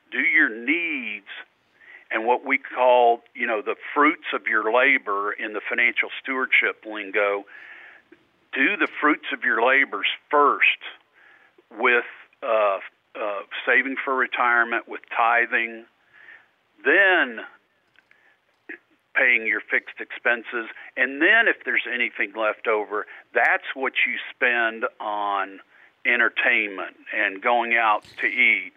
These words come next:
and if there's anything left over, you know, using for recreation, things like that. And unfortunately, the ninety-five percent of the American public does it in reverse.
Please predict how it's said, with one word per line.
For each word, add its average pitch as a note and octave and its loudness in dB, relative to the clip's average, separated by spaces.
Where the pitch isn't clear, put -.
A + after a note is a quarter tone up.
and G2 -4
if B2+ 0
there's A#2+ 2
anything C3 0
left B2 0
over, A2+ 0
you A2+ -2
know, G2 0
using C3+ 2
for A#2 -6
recreation, A2+ 2
things A2 -6
like G2+ 0
that. G#2 2
And C3 2
unfortunately, D3+ 2
the B2 -4
ninety-five C#3 2
percent C3 -2
of A#2 -6
the G#2+ -10
American A#2 0
public G#2+ -2
does A#2 2
it A#2+ -6
in G#2 -4
reverse. G2+ 0